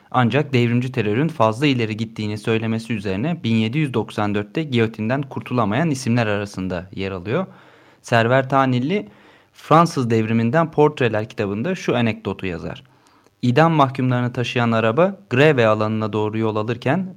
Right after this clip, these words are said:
Robespierre'in kaldığı evin sokağına da sapar. Yol boyunca çevresine sövgüler yağdıran Danton,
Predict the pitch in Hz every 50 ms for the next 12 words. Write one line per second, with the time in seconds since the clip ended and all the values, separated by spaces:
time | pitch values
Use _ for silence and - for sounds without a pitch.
0 | _ - 107 110 131 160 160 160 - - 127 113 104 107 107 - 120 110 107 107
1 | 120 131 117 95 107 110 131 143 147 - 117 110 - 123 120 117 120 110 95 92
2 | - - 110 - - 82 - - _ _ _ _ _ _ _ _ _ - 147 156
3 | 165 160 147 135 120 110 110 120 156 156 - 135 123 117 120 117 - - 139 156
4 | 156 - 123 113 113 113 117 123 147 151 143 131 113 107 107 107 107 104 101 95
5 | 104 101 101 101 - 160 185 202 202